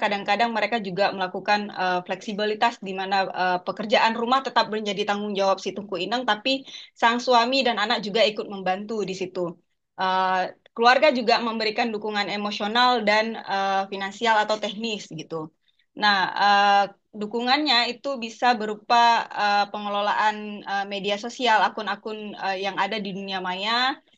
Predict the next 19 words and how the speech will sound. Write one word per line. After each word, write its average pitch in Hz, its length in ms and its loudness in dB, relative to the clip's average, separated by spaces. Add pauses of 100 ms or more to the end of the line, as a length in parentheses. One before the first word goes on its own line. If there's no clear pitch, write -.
(240)
terus, 226 260 -6 (160)
eh, 196 680 0 (120)
juga 190 240 -4 (680)
ada 202 180 0
penyele-, 240 460 0
eh, 226 260 4 (100)
penyediaan 240 920 0
perangkat, 240 420 2 (140)
misalnya 208 360 -2
kayak 190 280 0
handphone 208 400 -2
yang 220 120 -4
terbaru 208 800 -2
atau, 190 280 0 (240)
eh, 180 560 2 (100)
laptop 196 340 2 (100)
atau 196 200 2 (200)
akses 214 240 -6 (100)
internet 214 360 -4